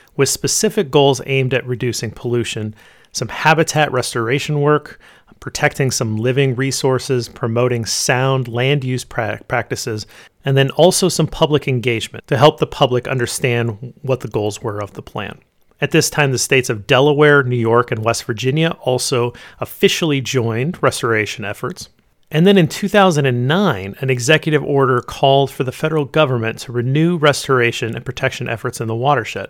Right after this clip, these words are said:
And the council set short-term milestones to help speed up some of those restoration efforts. So already we're talking about thirty years of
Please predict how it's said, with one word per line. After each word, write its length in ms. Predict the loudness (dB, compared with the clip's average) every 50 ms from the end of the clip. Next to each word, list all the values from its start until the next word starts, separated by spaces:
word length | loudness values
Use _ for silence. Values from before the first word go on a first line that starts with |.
| -14 _
And 400 | -20 -20 -20 -20 -20 -20 _ -8
the 80 | -8 -6
council 340 | -2 0 0 0 0 0 -2
set 280 | -2 -2 -2 -4 -4
short-term 520 | -6 -2 0 0 0 0 -2 -4 -2 -2 -2
milestones 640 | -2 -4 -4 -6 -6 -6 -8 -10 -10 -10 -10 -12 -12
to 80 | -10
help 220 | -10 -10 -8 -8 -8
speed 320 | -8 -8 -6 -6 -4 -4
up 160 | -4 -6 -6
some 140 | -8 -10 -8
of 60 | -8
those 140 | -10 -10 -10
restoration 560 | -10 -10 -10 -12 -10 -8 -8 -8 -8 -10 -12
efforts. 300 | -14 -16 -18 -20 -20 -20 _
So 160 | -8 -4 0 4
already 360 | 6 6 8 8 6 6 6
we're 120 | 4 4
talking 320 | 2 2 -2 -2 -2 -4 -4
about 340 | -4 -4 -4 -6 -6 -8
thirty 260 | -6 -2 -2 -2 0 -2
years 320 | 0 2 4 4 4 2
of 140 | -2 -8